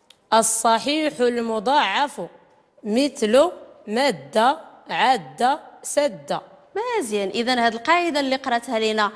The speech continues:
Speaker 2: حكيمة هي اللي لخصت لنا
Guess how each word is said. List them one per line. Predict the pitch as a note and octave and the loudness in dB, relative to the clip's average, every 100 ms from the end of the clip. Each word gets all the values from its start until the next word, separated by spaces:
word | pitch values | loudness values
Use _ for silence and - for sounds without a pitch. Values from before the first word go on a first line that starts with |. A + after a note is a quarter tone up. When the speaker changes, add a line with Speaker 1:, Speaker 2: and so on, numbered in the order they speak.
| - - | -12 -20
Speaker 2:
حكيمة | - G3 F#3 A3 B3+ F#4 - - | -8 -6 -2 2 2 2 -2 -10
هي | G#3+ F#3 | -6 -2
اللي | A3+ E4+ | 0 0
لخصت | F4+ - D#4+ D#4 | 0 -2 -4 -2
لنا | D#4 D4+ D#4+ | -4 -2 -2